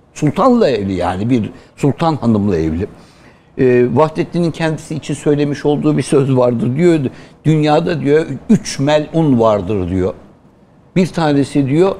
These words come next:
"benim kız kardeşim," diyor, "Refikam," diyor. "İkincisi onun eşi olan," diyor, "bu Ferit," diyor. "Üçüncüsü de oğulları olan Sami," diyor. "Üç melundur bunlar," diyor. Bak, şimdi o kadar ilginç ki ben size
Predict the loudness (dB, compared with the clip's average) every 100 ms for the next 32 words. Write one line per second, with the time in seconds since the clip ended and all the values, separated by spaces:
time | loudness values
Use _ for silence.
0 | -12 -20 -20 -20 -20 -4 0 0 0 -4
1 | -6 -4 -4 -4 -10 -8 -8 -6 -6 -2
2 | -4 -4 -10 -6 -6 -8 -14 -20 -20 _
3 | _ _ -20 -8 -6 2 2 2 0 0
4 | 2 0 -2 -2 -4 -2 2 2 2 0
5 | 2 4 4 0 -2 -2 -2 -6 -4 0
6 | 0 -2 -10 -20 _ _ _ -4 -2 -2
7 | -2 -2 -2 0 4 6 6 4 2 2
8 | 2 2 0 -2 -2 0 2 0 0 -2
9 | -4 -2 -4 -2 -2 -2 0 0 0 -2
10 | -2 -4 -6 -4 -4 -4 -8 -16 -18 _
11 | _ _ _ -20 -20 -20 -20 -20 -20 _
12 | 0 2 0 0 -2 -2 -2 0 0 0
13 | 0 0 -2 -2 0